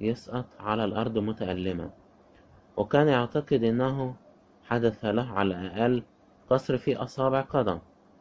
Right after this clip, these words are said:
ولكنه في وسط ألمه أخذ من زيت ماري جرجس بإيمان، ورشم قدمه وأصابعه، وبعدها قام وكأن شيئاً لم يحدث،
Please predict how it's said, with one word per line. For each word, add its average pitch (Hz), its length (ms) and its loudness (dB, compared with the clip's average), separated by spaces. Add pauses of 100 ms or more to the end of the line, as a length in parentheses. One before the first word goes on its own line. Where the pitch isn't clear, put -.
ولكنه 110 680 0
في - 180 -8
وسط 113 300 -2
ألمه 127 400 -4 (640)
أخذ 123 380 0
من 101 240 -2
زيت 123 340 -2
ماري 101 140 0
جرجس 117 420 0
بإيمان، 95 500 -2 (1040)
ورشم 135 480 4 (100)
قدمه 139 480 4
وأصابعه، 98 800 0 (640)
وبعدها 113 600 2
قام 135 360 0
وكأن 120 500 0
شيئاً 120 340 -4
لم 101 260 0
يحدث، 104 360 -6